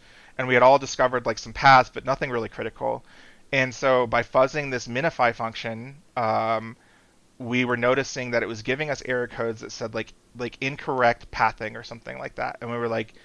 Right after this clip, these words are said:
"That's weird. It's referencing pathing. Maybe we can pop an L F I here."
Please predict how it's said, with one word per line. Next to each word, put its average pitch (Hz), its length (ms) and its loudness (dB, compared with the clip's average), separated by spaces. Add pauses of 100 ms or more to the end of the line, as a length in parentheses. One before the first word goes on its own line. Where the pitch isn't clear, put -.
(180)
"That's 143 240 4
weird. 135 300 2
It's - 160 -10
referencing 143 480 -6
pathing. 123 520 0
Maybe 120 240 -6
we 135 140 -8
can 135 140 -8
pop 113 320 -2
an 123 80 -10
L 113 220 -4
F 120 100 -12
I 175 160 0
here." 127 340 -8